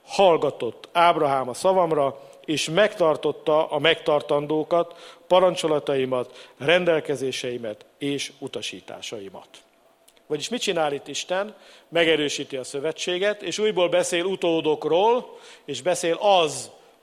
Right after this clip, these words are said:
utódról, az egyről. És az érdekessége az, hogy ez az egyes szám, többes szám utána a Galata levélben nyer,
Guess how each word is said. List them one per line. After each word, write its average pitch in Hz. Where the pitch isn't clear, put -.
utódról, 165
az 151
egyről. 135
És 175
az 165
érdekessége 185
az, 208
hogy 175
ez 165
az 156
egyes 214
szám, 175
többes 208
szám 185
utána 170
a 170
Galata 180
levélben 156
nyer, 151